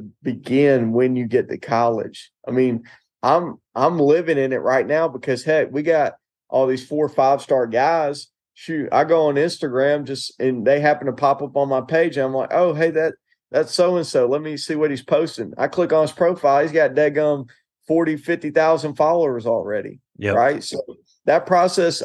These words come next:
Speaker 1: begins before you get to college. And then once you get to college, like, you know, you gotta perform as well. I mean, you gotta understand it's just like advertisement. Like,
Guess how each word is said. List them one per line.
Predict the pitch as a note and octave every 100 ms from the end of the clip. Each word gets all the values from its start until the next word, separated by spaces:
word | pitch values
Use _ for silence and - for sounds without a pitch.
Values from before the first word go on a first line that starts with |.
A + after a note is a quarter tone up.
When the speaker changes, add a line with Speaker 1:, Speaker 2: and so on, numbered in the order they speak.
| - -
Speaker 1:
begins | B2+ A#2+ B2 D#3 D#3 C#3
before | - A#2+ C#3 D3
you | D3
get | C#3 D3+
to | C3
college. | - C#3 D3+ E3+ E3 - _ _ -
And | B2
then | C#3 C3+ -
once | B2 D3+ D#3+
you | C#3+
get | E3+
to | -
college, | - C#3+ C#3 D#3+ C#3+
like, | C3 A2+ - _ _ _ _ -
you | C3+
know, | A#2+ A2+ - _ _
you | B2
gotta | C#3 F#3+
perform | - C3 - E3+ E3 B2+ A2 - -
as | A#2+
well. | A2+ C#3 A#2 G#2+ - -
I |
mean, | A#2+ A#2 A2+ _ _
you | -
gotta | C3 E3 E3
understand | D#3+ D3 - D#3+ E3 C3
it's | A#2+
just | D#3+ -
like | D3 C#3
advertisement. | C#3+ D#3 B2+ B2+ A#2 A2 A2+ F#2 -
Like, | A#2 A#2